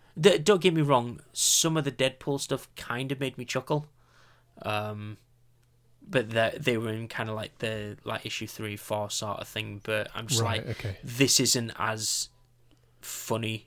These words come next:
Speaker 1: or as Deadpool as I would, I would like it to be," but, uh, I don't know. It, it was okay, but
Speaker 2: Hmm.
Speaker 1: it wasn't, I'm not gonna say I was mad, I was just disappointed.
Speaker 2: I, I, I give it a solid four out of ten.
Speaker 1: Okay, wow, okay.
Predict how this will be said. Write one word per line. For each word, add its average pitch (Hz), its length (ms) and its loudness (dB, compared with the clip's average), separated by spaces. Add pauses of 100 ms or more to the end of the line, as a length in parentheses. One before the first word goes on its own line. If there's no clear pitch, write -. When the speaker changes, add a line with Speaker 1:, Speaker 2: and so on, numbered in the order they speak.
Speaker 1:
or 110 80 -2
as 104 120 -4
Deadpool 107 580 -2
as 107 120 -6
I 104 60 -2
would, 104 240 -6
I 110 80 -2
would 104 180 -8
like 107 340 -4
it - 140 -8
to - 80 -6
be," 113 220 -6
but, - 460 -8
uh, 107 220 0 (640)
I 101 180 2
don't 92 160 -10
know. 92 100 -12 (140)
It, 120 260 -4
it 139 180 2
was 113 260 -2 (100)
okay, 101 520 -6
but 101 360 -8 (880)
Speaker 2:
Hmm. 123 280 -2
Speaker 1:
it 117 80 -4 (240)
wasn't, 107 480 -2 (640)
I'm 139 120 -4
not 151 120 2
gonna 147 140 2
say 139 160 6
I 131 40 6
was 120 160 0
mad, 110 300 -4
I 110 60 -4
was 98 120 -8
just 95 140 -8
disappointed. - 680 -10 (760)
Speaker 2:
I, 190 220 -2
I, 156 200 -2
I 139 80 -2
give 131 160 -2
it - 60 -2
a 120 40 -4
solid - 380 0
four 107 380 -6 (180)
out 131 100 -4
of 135 80 -10
ten. 113 240 -6 (300)
Speaker 1:
Okay, 151 420 2
wow, 107 300 0 (100)
okay. 113 380 -6